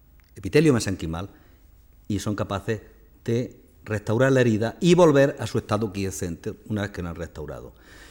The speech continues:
En una cámara más rápida se observa cómo sucede esto en los queratinocitos de la piel. Esto he tomado un artículo reciente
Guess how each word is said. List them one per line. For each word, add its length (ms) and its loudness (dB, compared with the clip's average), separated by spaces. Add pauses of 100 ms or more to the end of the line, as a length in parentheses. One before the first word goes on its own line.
(260)
En 140 6
una 140 8
cámara 340 8
más 180 6
rápida 640 4
se 140 -6
observa 360 2
cómo 260 -2
sucede 360 0
esto 160 0
en 80 2
los 100 -2
queratinocitos 600 -2
de 80 0
la 100 -2
piel. 140 -6
Esto 160 -10
he 20 -8
tomado 260 -4
un 60 -2
artículo 420 -6
reciente 540 -4